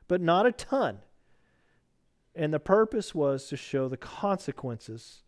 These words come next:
of disobedience, okay?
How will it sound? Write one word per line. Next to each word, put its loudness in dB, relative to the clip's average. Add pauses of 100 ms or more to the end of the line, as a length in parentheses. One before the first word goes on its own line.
(360)
of -4
disobedience, -4 (400)
okay? -4